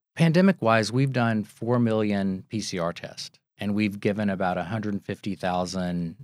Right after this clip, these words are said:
vaccines. So we played a very integral role in the, in, in, in the U A E's response to the pandemic. Um, I think that everyone,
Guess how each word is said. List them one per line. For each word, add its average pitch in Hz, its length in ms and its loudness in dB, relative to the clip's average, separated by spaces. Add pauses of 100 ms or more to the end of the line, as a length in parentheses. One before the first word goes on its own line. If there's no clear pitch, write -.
(120)
vaccines. - 760 -8 (420)
So 117 180 2
we 120 240 6
played 120 340 0
a 101 60 2
very 110 260 0
integral 110 540 -2
role 104 500 -2
in 104 140 -4
the, 101 180 0
in, 104 320 0
in, 101 300 -2
in 98 180 -4
the 101 100 -2
U 107 180 2
A 101 40 0
E's 98 340 -2
response 95 580 -4
to - 100 -12
the 95 100 -8
pandemic. 85 680 -12 (500)
Um, 95 280 -2
I 113 120 2
think 127 400 0
that 107 360 0
everyone, 131 600 2